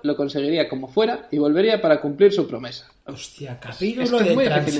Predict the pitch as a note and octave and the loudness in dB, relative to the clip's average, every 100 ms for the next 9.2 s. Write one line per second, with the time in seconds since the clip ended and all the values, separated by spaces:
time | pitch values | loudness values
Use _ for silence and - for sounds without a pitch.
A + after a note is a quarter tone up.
0 | C3+ A#2+ C3 D#3 D#3 - A#2+ A#2+ G3 - | -2 -4 -6 -6 -8 -10 -12 -10 -10 -12
1 | - - A#3 F3+ E3 F#3 C#4 B3+ F#3 E3 | -10 -6 -2 0 0 0 0 0 0 0
2 | D3 C#3 C#3+ C#3+ C#3+ C#3+ C#3+ C#3+ C#3 C3 | 0 0 0 -2 -2 -4 0 0 0 -4
3 | C3 - C3 B2+ C3 B2 F3+ A3+ - C3 | -6 -8 -8 -10 -10 -6 -4 -4 -6 -10
4 | - F3+ D3 C#3+ C#3 C#3 C3+ F3+ - G3+ | -4 -2 0 -2 -4 -2 -2 -2 -2 -4
5 | G3+ F#3 F3+ F#3 F#3 F#3 F#3+ F#3 F#3+ A3 | -2 -4 -4 -4 -4 -2 -2 -2 -6 -6
6 | G#3 - - F#3 G#3 G3 E3 D#3+ F3+ F3+ | -4 -4 -4 -6 -4 -2 -2 -2 -2 -2
7 | - C#3 B2 D#3+ G#3 G#3+ G3 G3 F#3+ C#3+ | -4 -10 -12 -8 -6 -2 -2 -2 -2 -2
8 | C3 C3 F#3 F#3+ F3+ F3 E3+ F#3+ G#3 G3+ | -4 -4 0 2 2 2 0 0 -2 -2
9 | G#3 | -4